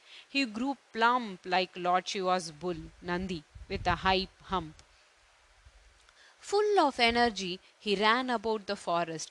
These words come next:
tearing the thickets with his sharp horns, frisking like a young lamb. He bellowed triumphantly, "Ma!" the sound echoing to the far corners of the forest.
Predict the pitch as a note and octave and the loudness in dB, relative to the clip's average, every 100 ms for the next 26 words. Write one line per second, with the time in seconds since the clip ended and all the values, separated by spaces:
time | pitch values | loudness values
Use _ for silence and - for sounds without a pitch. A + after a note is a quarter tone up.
0 | - - - C#4 C#4+ C4+ B3 - A3 - | -16 -8 4 6 6 4 -4 -6 -10 -8
1 | G#3+ - G3 - F3+ - G#3+ F#3 F#3 - | -10 -10 -12 -8 -6 -2 2 4 2 0
2 | F#3 F3 F3 - _ _ - F#4+ - - | -8 -8 -10 -18 _ _ 0 0 0 -6
3 | A#3+ G3+ F#3 F3+ - F3 F3 F#3 F#3 E3+ | -4 2 4 4 0 -2 0 0 0 0
4 | F3 E3 C#3+ D3+ _ _ _ _ - C#4 | 2 2 -4 -14 _ _ _ _ -10 -6
5 | A#3+ D4 D4 D4 - A#3+ A#3 B3+ - F#3+ | 0 2 2 -2 -4 -2 -2 -2 -6 -10
6 | F#3 E3+ D#3 B3 D4+ D#4+ D#4 D#4 D4+ C#4 | -8 -10 -10 0 6 8 8 6 4 2
7 | A3+ F3 - _ - F3 - G#3 G#3+ G#3 | -2 -6 -14 _ -12 -12 -10 -8 -8 -8
8 | G3+ - G3 G3 G3+ G#3 F#3+ F#3+ - G#3 | -10 -8 -8 -8 -8 -10 -10 -10 -6 0
9 | G#3 G#3+ G#3+ G#3+ G3 G3 G3 F#3+ - F#3 | 2 0 -2 -2 -2 -2 -6 -6 -8 -8
10 | G3 D3+ C#3+ E3 | -2 -2 -4 -12